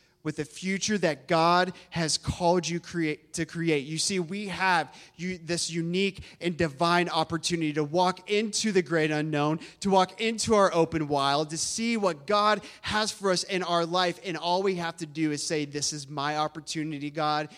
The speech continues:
that you have given me, and I choose, I make the choice to walk into it." You see, Gideon had to choose himself because God had already chosen him.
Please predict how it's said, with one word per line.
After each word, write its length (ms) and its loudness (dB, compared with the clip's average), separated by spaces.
that 100 -6
you 240 -6
have 260 -8
given 260 -4
me, 300 -4
and 100 -4
I 140 -2
choose, 720 -2
I 80 -16
make 260 -6
the 80 -10
choice 800 -2
to 120 -8
walk 280 -6
into 360 -14
it." 120 -20
You 60 -10
see, 200 -4
Gideon 680 -6
had 180 -8
to 80 -12
choose 440 -6
himself 520 -4
because 300 -8
God 360 -6
had 140 -10
already 400 -8
chosen 540 -6
him. 320 -14